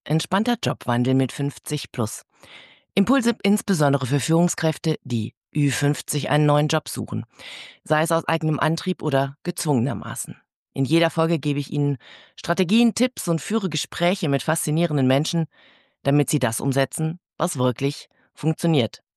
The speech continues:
Und wie Sie merken, heute, mm, spreche ich aus einer gewissen Erkältungsphase heraus. Meine Stimme klingt doch ein wenig, mm, sagen wir mal, sonoriger. Ich hoffe,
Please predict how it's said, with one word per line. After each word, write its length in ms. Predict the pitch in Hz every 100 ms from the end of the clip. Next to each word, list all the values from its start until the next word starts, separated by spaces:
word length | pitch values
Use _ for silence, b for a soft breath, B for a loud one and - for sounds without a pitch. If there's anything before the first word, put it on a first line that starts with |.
| _
Und 200 | 202 202
wie 160 | 196 208
Sie 140 | 180
merken, 420 | 147 143 156 202 277 B B B -
heute, 480 | 151 - 202 233 247
mm, 360 | - 131 135 143 - -
spreche 520 | - 156 156 175 190
ich 300 | - - -
aus 180 | 139 -
einer 360 | 123 123 120
gewissen 400 | 120 117 143 143
Erkältungsphase 680 | 107 - - - - 120 131
heraus. 360 | 117 117 170 - B B B
Meine 220 | 151 165
Stimme 280 | - 214 214
klingt 300 | - 170 160
doch 160 | 165 -
ein 260 | 151 127
wenig, 480 | 120 113 117 - - -
mm, 400 | 135 127 127 120
sagen 220 | 151 226
wir 120 | 233
mal, 240 | 185 147 143
sonoriger. 680 | 160 214 262 214 147 117 - -
Ich 240 | 220 -
hoffe, 280 | 240 233